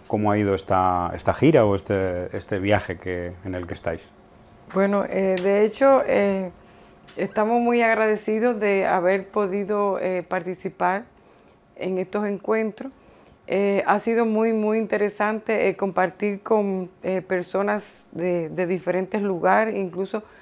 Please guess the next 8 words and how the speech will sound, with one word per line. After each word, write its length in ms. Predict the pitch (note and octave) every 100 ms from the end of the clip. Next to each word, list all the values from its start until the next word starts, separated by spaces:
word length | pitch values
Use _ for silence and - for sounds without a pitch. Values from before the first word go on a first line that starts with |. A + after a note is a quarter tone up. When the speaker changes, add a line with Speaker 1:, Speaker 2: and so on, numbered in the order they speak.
| - - -
Speaker 2:
de 220 | F3 G3+
di-, 140 | G3 E3
diferentes 600 | D#3+ F#3 G3 G3 G#3 A3
países 760 | G#3 G3+ G#3+ G#3 A#3+ G3+ F#3 -
como 800 | F#3 F#3 F3+ F3 E3+ E3+ E3+ E3
Guatemala, 760 | E3 D#3+ D#3+ F3+ G#3 G3+ F#3+
Colombia, 600 | - D#3+ F#3+ F#3+ F#3+ F#3+ - - - - - - _
eh, 540 | - F3+ F3 E3+ E3